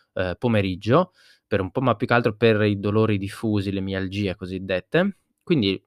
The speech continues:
fondamentalmente è passato poi tutto bene il ventitré notte. Il ventiquattro, eh, non mi arrivava l'esito del tampone, al che io ho chiamato, eh, perché comunque ho dei colleghi che hanno la possibilità di, mm,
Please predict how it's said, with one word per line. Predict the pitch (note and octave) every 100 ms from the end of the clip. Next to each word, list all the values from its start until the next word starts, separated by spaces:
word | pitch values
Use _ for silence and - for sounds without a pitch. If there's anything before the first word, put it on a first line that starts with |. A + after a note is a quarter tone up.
| _
fondamentalmente | _ C#3 B2+ A#2+ B2 D3+ C3
è | G2+
passato | - - G#2 F#2+
poi | G#2+ G2
tutto | - - A2
bene | D3 B2 G2+
il |
ventitré | F#2 G2 G2 - G2
notte. | F#2 - -
Il |
ventiquattro, | A2 B2+ C3 D#3 B2 - G2+ F#2 _ _ _ _ _ _ _ -
eh, | G#2 G2+ G2
non | A2 F#3
mi | B2
arrivava | A2 G#2+ G2+
l'esito | G2 F#2+ F2+ F2+
del | F2+
tampone, | E2+ A#2+ C#3+ G2 B2 D3+
al | G#2
che | G#2 B2+
io | G#2+ A2
ho | F#2+ - G2+ F#2
chiamato, | - B2 G#2 B2+ D3 D3 -
eh, | A2 G2 F2+ F2
perché | F#2+ F#2+
comunque | - G2+ G#2+
ho | F#2+
dei | G2
colleghi | - G#2 A2 G2
che | G2
hanno | G2
la | F#2
possibilità | - G2+ - F#2+ F#2+ - A2
di, | F#2 F#2+ G2+ F#2+
mm, | F#2+ F#2